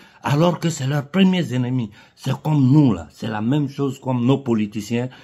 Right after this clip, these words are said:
qui nous font croire qu'ils sont en train de travailler pour nous, alors qu'ils sont en train de travailler pour les ennemis. Je vous ai dit, la C D A O, je ne sais même pas pourquoi le Mali est dans la C D A O.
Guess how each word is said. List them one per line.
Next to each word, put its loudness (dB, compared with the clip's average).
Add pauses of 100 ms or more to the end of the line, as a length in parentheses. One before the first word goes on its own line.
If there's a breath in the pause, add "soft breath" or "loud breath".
(180 loud breath)
qui -2
nous 6
font 0
croire 0
qu'ils -4
sont -4
en -2
train -2
de -8
travailler -2
pour -8
nous, -4 (240 loud breath)
alors 0
qu'ils -8
sont -4
en -2
train -2
de -8
travailler -4
pour -4
les -2
ennemis. 4 (2000 soft breath)
Je 0
vous 0
ai 0
dit, 0
la 0
C -4
D 0
A 4
O, 2
je 0
ne 0
sais -4
même 4
pas 0
pourquoi -4
le -2
Mali -4
est -2
dans -6
la -12
C -12
D -10
A -10
O. -18